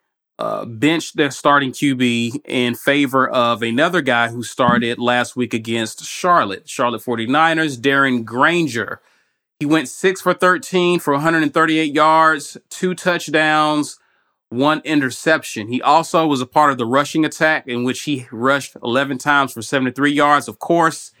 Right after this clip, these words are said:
if you factor in sacks and whatnot, he actually had less yards. But according to Pro Football Focus, he actually rushed for seventy-three yards. So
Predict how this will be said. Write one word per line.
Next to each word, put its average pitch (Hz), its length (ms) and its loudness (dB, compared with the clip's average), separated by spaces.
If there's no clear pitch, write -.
if - 160 -10
you 135 80 -8
factor 151 400 2
in 139 140 2
sacks - 760 -2
and 127 180 0
whatnot, 127 500 2
he 127 180 -2
actually 123 320 -2
had 120 180 -2
less 123 380 -2
yards. 104 420 -2
But 110 300 -6
according 139 400 -2
to 127 80 -8
Pro 139 220 -2
Football 123 360 0
Focus, 127 440 -4
he 127 140 0
actually 120 280 -2
rushed 123 400 -2
for - 100 -10
seventy-three 113 600 -4
yards. 98 440 -6
So 104 480 -4